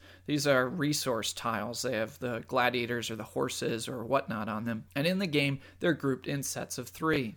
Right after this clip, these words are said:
There's always five groups of three tiles for you to choose from.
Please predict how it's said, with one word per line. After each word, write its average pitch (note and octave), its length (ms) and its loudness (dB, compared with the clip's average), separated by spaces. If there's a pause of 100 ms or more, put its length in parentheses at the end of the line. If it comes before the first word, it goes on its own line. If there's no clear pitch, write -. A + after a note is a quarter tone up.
(120)
There's D3 160 2
always F#3+ 260 8
five E3 480 6
groups C#3+ 460 2 (100)
of B2+ 120 0
three D3+ 280 0
tiles - 680 -8
for - 100 -4
you B2+ 180 0
to A#2+ 80 -4
choose C3+ 320 -2
from. - 240 -10